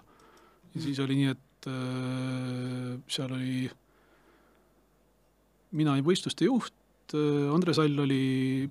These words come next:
Speaker 1: rajaomanikuna ja, ja, ja kogu selle korraldajana ja Piret oli ka, Piret oli žürii esindaja. Rootslased küsisid, noh, et kuidas seda lahendada.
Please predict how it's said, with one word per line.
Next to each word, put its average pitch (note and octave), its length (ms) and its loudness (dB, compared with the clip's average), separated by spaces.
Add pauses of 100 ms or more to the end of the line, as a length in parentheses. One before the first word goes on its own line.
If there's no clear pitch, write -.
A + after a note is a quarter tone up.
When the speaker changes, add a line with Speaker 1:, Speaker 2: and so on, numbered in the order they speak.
(140)
Speaker 1:
rajaomanikuna D3 920 2
ja, C3+ 160 0 (120)
ja, C3 200 -2 (160)
ja C3 160 -2
kogu C#3 240 2
selle C3 200 0
korraldajana C#3 800 4
ja B2+ 120 -2
Piret E3+ 320 4
oli C3+ 200 -2
ka, F#3 300 2
Piret C#3+ 280 -2
oli C3 120 -2
žürii F#3 320 2
esindaja. C3+ 560 -2 (960)
Rootslased D3 340 0
küsisid, D3+ 180 6
noh, D#3 200 8
et C#3+ 100 4
kuidas E3+ 240 6
seda D#3 180 2
lahendada. B2 600 4